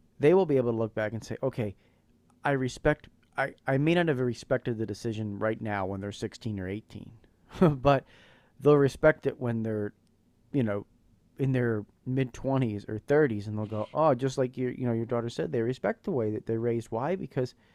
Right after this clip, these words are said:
hey, you know, they were, there was, there was some, some rules and there was some structure, and it wasn't just free for all, go figure life out on your own. Um, you know, so I think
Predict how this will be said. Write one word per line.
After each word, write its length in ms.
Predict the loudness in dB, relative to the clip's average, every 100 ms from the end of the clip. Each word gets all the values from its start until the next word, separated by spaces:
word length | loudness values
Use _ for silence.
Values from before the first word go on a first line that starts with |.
| _ _ _ _ _ -10
hey, 360 | -6 -6 -6 -8
you 120 | -4
know, 300 | 0 0 -2 _ -20 -20 -20 -20 -12
they 220 | 0 2 4
were, 200 | 2 -2 -10 -16 -20 -2
there 120 | 2
was, 220 | 4 2
there 200 | 0 2 4
was 300 | 4 0 -8 -20 _ -20
some, 460 | -2 2 2 0 -2
some 280 | -2 0 2
rules 480 | 2 4 2 0 -2
and 100 | 0
there 80 |
was 140 | 2 0
some 120 | -2
structure, 480 | 0 6 6 4 -2
and 80 | 0
it 60 |
wasn't 280 | 2 2 0
just 200 | -4 -8
free 260 | -6 -4 -2
for 200 | 0 0
all, 100 | 2
go 160 | 0
figure 320 | 0 -2 0 0
life 340 | 2 2 2
out 160 | 0 2
on 140 | 0
your 160 | 0 0
own. 360 | 2 0 -4 -12 _ _ _ _ _ _
Um, 400 | -2 0 -2 -6 -16 _ _
you 120 | -2 0
know, 140 | -2
so 240 | -2 -4
I 120 | -2 -4
think 340 | -2 -4 -6